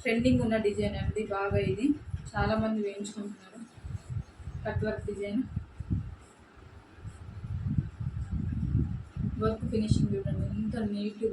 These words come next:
ఉందో అసలు. కట్ వర్క్ అండి ఇది. ఇందులో కూడా ఈ డిజైన్లో పాట్ నెక్ కూడా ఉందండి, ఓవల్ షేప్ పాట్ వస్తుందండి దీనికి.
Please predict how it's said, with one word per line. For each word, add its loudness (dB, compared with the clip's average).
ఉందో -2
అసలు. -4
కట్ -4
వర్క్ 0
అండి 0
ఇది. -6
ఇందులో 8
కూడా 10
ఈ 2
డిజైన్లో 6
పాట్ 8
నెక్ 2
కూడా 8
ఉందండి, 6
ఓవల్ 8
షేప్ 4
పాట్ 6
వస్తుందండి 2
దీనికి. -2